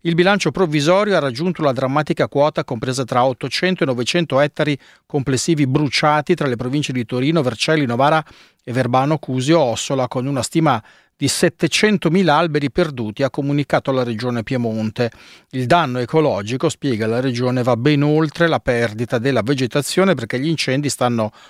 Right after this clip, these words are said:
compromettendo gravemente la biodiversità. Per il recupero serviranno dai cinquanta ai settanta anni. Anna Parsi è una giornalista che vive e lavora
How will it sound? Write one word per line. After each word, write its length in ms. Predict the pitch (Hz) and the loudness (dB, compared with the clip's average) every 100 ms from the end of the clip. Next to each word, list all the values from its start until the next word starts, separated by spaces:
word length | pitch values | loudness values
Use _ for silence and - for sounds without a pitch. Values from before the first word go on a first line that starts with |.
| _ | _
compromettendo 800 | - 185 170 143 131 - 156 123 | 0 0 2 0 -2 -2 -2 0
gravemente 640 | 113 143 143 117 120 117 120 | 2 2 2 0 -2 -2 -2
la 100 | 110 | 0
biodiversità. 1040 | 110 127 147 135 123 120 107 120 - 107 - - - _ | 0 0 0 0 0 0 -2 -4 0 0 -2 -16 -20 _
Per 160 | - 135 | -2 0
il 160 | 127 | 2
recupero 800 | 127 131 - 175 120 147 139 160 | 2 0 0 -2 2 2 4 2
serviranno 760 | 175 - 127 123 139 113 110 117 | 2 -2 -2 0 0 0 0 0
dai 180 | 127 104 | 0 0
cinquanta 840 | - 120 - 143 165 160 180 180 | -2 -4 -2 0 0 0 0 0
ai 220 | 131 117 | 2 0
settanta 840 | - - 156 - 135 131 123 - 151 | -2 -2 -4 -2 -2 -2 -2 -2 2
anni. 400 | 147 123 117 120 | 2 2 0 0
Anna 160 | 127 | 0
Parsi 420 | 117 147 - 147 123 - - _ | 2 0 0 -4 -4 -10 -20 _
è 80 | 139 | -2
una 240 | 135 131 | 2 0
giornalista 800 | 120 165 165 165 135 110 - 120 | 4 4 4 0 -2 -2 -2 -4
che 160 | - 120 | -2 0
vive 380 | 147 101 104 - | 0 0 -2 -2
e 200 | 143 135 | -2 2
lavora 520 | 143 131 95 95 | 2 2 -2 -10